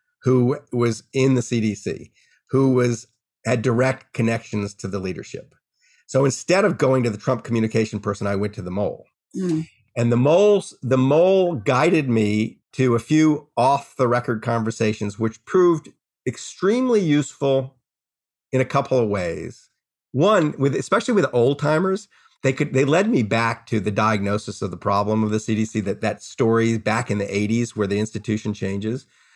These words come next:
Speaker 1: but also led me to the conclusion that all these people are ashamed. They're all embarrassed that they, that individually, they are not happy with their institution.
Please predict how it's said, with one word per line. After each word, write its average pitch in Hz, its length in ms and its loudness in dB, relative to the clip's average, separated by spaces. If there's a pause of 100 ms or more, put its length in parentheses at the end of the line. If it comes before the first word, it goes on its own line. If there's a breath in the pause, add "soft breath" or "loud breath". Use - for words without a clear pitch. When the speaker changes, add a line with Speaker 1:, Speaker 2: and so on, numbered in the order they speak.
(240 soft breath)
Speaker 1:
but 143 100 0
also 208 300 0
led 123 260 2
me 123 120 2
to 113 60 0
the 110 100 -2
conclusion 113 600 0
that 104 240 -4 (400)
all 139 140 2
these 185 160 2
people 131 240 -2
are 104 100 0
ashamed. 120 560 -4 (120)
They're 123 180 2
all 139 200 4
embarrassed 104 680 -2 (120)
that 107 160 -2
they, 117 140 2
that 127 260 -4
individually, 131 840 0
they 113 160 0
are 117 80 2
not 110 180 0
happy - 440 -2
with 95 180 -6
their 98 140 -4
institution. 101 760 -6